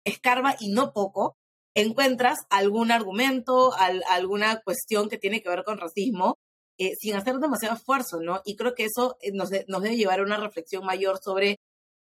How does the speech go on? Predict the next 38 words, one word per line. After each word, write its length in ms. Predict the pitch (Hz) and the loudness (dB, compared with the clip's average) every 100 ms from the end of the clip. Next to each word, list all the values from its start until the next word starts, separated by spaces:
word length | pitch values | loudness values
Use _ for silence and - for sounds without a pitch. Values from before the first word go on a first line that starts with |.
| _ _ | _ _
cuánto 600 | 285 285 277 285 294 294 | 0 2 -2 0 0 0
de 160 | 208 | -2
racismo 440 | 190 175 233 233 269 | -2 -2 -2 0 -2
tenemos 480 | 190 190 208 220 294 - - | -2 0 0 0 -2 -4 -4
en 260 | 190 180 160 | -2 -2 0
cada 280 | 214 220 | 2 4
uno, 240 | 226 220 220 | 2 0 -2
cada 160 | 220 | 0
una 300 | 208 208 214 | 0 0 0
de, 200 | 226 202 202 | 0 -2 -2
de 140 | 175 | -4
nosotras, 540 | 165 - 339 - 247 | -2 -2 -2 -2 -8
¿no? 300 | 170 165 269 _ _ _ - | -8 -8 -10 _ _ _ -6
Eh, 180 | 185 180 | -4 -4
y 140 | 226 208 | -4 2
cómo 300 | 254 247 262 | 2 4 4
eso, 320 | 233 233 254 | 2 0 -2
como 200 | 202 180 | -2 -2
dije, 300 | 196 202 226 | -2 -2 -4
se 100 | 214 | -4
convierte 380 | 170 180 185 202 | -4 -2 -2 -2
en 80 | 202 | -4
un 100 | 202 | -4
recurso 420 | 202 202 190 208 | -4 -6 -6 -6
casi 240 | 196 196 220 | -6 -6 -4
inmediato 540 | 214 175 185 180 196 | -2 2 2 0 -4
para 360 | - 185 180 180 _ _ _ | 0 2 4 0 _ _ _
descategorizar, 1300 | 208 208 202 196 190 175 165 175 - 269 262 247 240 | 0 0 0 -2 0 0 0 -2 -2 2 6 6 4
para 200 | - 185 | 2 -2
calificar 580 | 175 170 165 165 - 196 | -2 -4 -6 -8 -2 0
a 60 | 190 | 2
las 140 | 208 | -2
personas 580 | - 170 - 185 185 269 - _ | -6 -12 -6 -4 -2 -4 -8 _
sin 200 | - 220 | -6 -4
tomar 260 | 202 185 196 | -2 0 0
en 140 | 202 | 0
cuenta 340 | 202 208 208 208 | 0 -2 0 -2
otros 280 | 208 196 214 | -2 -4 -4